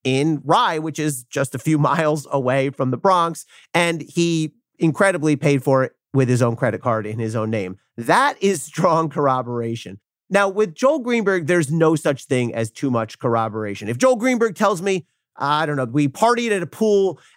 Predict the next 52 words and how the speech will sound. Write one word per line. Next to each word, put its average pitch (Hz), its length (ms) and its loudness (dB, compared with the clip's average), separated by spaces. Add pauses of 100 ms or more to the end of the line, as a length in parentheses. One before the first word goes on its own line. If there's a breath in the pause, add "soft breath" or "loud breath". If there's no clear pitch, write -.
(120)
and 143 340 0
somebody 202 320 0
did 151 160 -2
a - 20 0
belly 165 320 0
flop 170 320 0
off 165 160 -2
the 151 80 -2
diving 151 340 0
board," 170 280 0
I'm 233 140 2
sending 254 340 0
an 175 80 -4
F 180 160 -4
B 180 80 0
I 160 140 2
agent 156 360 -4
out 165 300 0 (220 soft breath)
to 185 80 0
go 196 180 2
make 233 180 0
sure 190 260 0
that 151 220 0
there 143 160 2
is 247 140 0
a 226 40 -4
pool 214 280 0
there 180 260 2
and 156 120 -2
that 143 120 -2
there 151 160 2
is 165 120 -2
a 160 60 -4
diving 135 500 0
board 110 200 -2
there. 107 220 -6
I'm 170 120 2
only 285 220 0
partially 170 640 0 (260 soft breath)
kidding 160 300 0
here, 165 160 4
but 127 160 -2
you 160 140 0
get 156 240 2
the 135 60 -4
picture. 120 300 -4
You 113 200 0
want 156 440 0
to, 156 220 2
you 143 220 2
need 147 420 4
to 113 280 -4